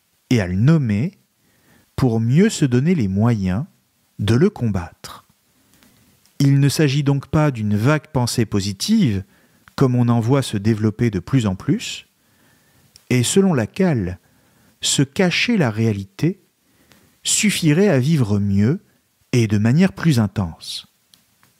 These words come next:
C'est faux. Il convient de regarder le réel tel qu'il est, mais en cessant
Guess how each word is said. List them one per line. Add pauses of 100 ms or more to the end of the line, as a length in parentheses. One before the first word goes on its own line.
(240)
C'est
faux. (1200)
Il
convient
de
regarder
le
réel
tel
qu'il
est, (960)
mais
en
cessant